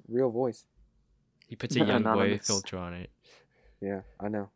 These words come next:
Speaker 1: Jamar's voice isn't the real one, dude. He's, he's more, it's d-, it's very ethnic. His real one.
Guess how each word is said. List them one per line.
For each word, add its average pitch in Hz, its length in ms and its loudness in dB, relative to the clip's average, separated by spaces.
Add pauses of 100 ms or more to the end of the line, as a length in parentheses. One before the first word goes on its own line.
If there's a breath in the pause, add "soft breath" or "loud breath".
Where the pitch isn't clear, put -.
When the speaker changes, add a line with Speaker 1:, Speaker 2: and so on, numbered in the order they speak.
Speaker 1:
Jamar's 175 380 10
voice 175 240 6
isn't 143 200 0
the 127 80 2
real 123 180 6
one, 110 220 0
dude. 110 180 0
He's, 117 300 -6
he's 123 160 -6
more, 135 320 -2 (560)
it's 120 160 -8
d-, 117 200 -12
it's - 300 -6
very 147 380 6
ethnic. 120 540 0 (800)
His - 680 -2
real 123 120 8
one. 113 200 -4